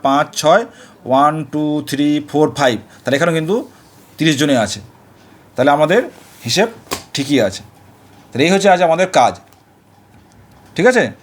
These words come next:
তাহলে ট্যালি মার্কের সাহায্যে আমরা খেলার সময় যে ছাত্রদের উচ্চতা পেয়েছিলাম, সেগুলো ট্যালি মার্কে সাজালাম এবং তার করসপন্ডিং যে ছাত্র সংখ্যা, সেগুলো বের করে দিলাম। এবং এই কাজটা যে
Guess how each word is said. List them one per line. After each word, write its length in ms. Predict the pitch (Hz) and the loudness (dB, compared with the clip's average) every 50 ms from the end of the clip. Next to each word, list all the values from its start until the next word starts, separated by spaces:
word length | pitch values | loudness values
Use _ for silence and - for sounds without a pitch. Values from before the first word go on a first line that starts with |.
| - - _ | -20 -20 _
তাহলে 160 | - 131 123 123 | -8 -6 -2 0
ট্যালি 180 | 143 151 180 190 196 | 0 2 2 2 2
মার্কের 240 | 202 202 226 208 - | 2 0 0 -4 -2
সাহায্যে 340 | 214 196 196 196 170 175 165 185 214 - - - - - - - | 0 0 0 0 0 -2 -2 -2 -2 -4 -8 -14 -20 -20 -12 -6
আমরা 320 | - 135 156 165 170 165 165 165 165 160 156 131 - - - | -4 -4 0 4 4 6 6 6 6 4 2 -4 -10 -16 -6
খেলার 300 | 156 147 151 156 156 156 147 - - | 0 2 4 6 4 4 2 -4 -12
সময় 340 | - - - 151 165 170 170 139 | -16 -12 -6 -4 -2 -2 -2 -4
যে 80 | 156 156 156 151 143 - | -6 -6 -6 -6 -6 -6
ছাত্রদের 360 | 139 127 - - 156 147 151 139 | -6 -6 -6 -6 -6 -4 -4 -4
উচ্চতা 260 | 139 - 202 160 151 | -4 -2 0 0 2
পেয়েছিলাম, 440 | - 147 151 170 - 190 160 127 110 104 - - _ _ - - - - _ - - | 2 2 0 0 2 2 2 2 0 -2 -6 -16 _ _ -20 -20 -20 -20 _ -12 -6
সেগুলো 300 | - 147 147 151 151 156 151 147 - - - - _ _ _ _ - - - | -4 -2 -2 2 2 2 2 2 -2 -6 -12 -20 _ _ _ _ -20 -8 -2
ট্যালি 180 | - 135 143 147 147 | 0 2 2 2 2
মার্কে 160 | 147 143 147 - | 2 0 0 0
সাজালাম 360 | - 120 139 160 170 190 233 269 302 - - _ _ _ _ _ _ - | 0 2 2 4 4 4 2 2 -2 -8 -20 _ _ _ _ _ _ -6
এবং 180 | 139 165 196 220 214 208 | -2 -2 0 0 2 2
তার 120 | 185 170 170 - 139 | 2 2 2 2 0
করসপন্ডিং 480 | 143 165 - - 180 180 185 196 214 214 202 | -2 -2 -2 -4 -4 -2 0 0 0 -2 -2
যে 60 | 196 - | -4 -4
ছাত্র 200 | 170 - - 175 151 | -6 -6 -6 -8 -6
সংখ্যা, 340 | - 170 156 151 147 170 220 233 - - - - - | -6 -6 -4 0 2 2 2 0 -2 -8 -20 -20 -16
সেগুলো 300 | - - - 117 123 156 180 | -10 -8 -6 -4 -2 -2 -2
বের 160 | - 127 113 | -2 -2 -4
করে 160 | 110 117 107 98 101 | -4 -4 -6 -6 -6
দিলাম। 180 | 92 90 90 - - - - - - - - - | -8 -10 -10 -12 -16 -20 -20 -20 -20 -20 -6 -2
এবং 140 | 131 151 160 160 | 2 2 2 2
এই 60 | 170 | 2
কাজটা 280 | 165 - 196 190 - 208 | 0 0 0 0 0 0
যে 100 | 214 208 | 0 -2